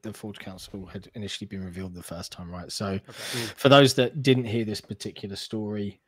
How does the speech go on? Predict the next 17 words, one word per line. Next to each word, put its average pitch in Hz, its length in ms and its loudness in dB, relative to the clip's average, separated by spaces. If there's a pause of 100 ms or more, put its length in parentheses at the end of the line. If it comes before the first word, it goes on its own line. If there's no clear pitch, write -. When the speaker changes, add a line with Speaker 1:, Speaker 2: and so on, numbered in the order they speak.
(240)
Speaker 1:
um, 98 540 -4 (760)
nutshell, 170 720 10
uh, 143 440 2
I 151 160 4
was, 135 380 2
I 139 140 2
was, 123 240 -4 (120)
I 139 40 0
think 226 120 4
it - 40 -8
was - 80 -8
quite 117 220 0
late. 127 220 4
I 120 80 -4
was 113 160 -2
in 123 100 -2
bed 117 300 0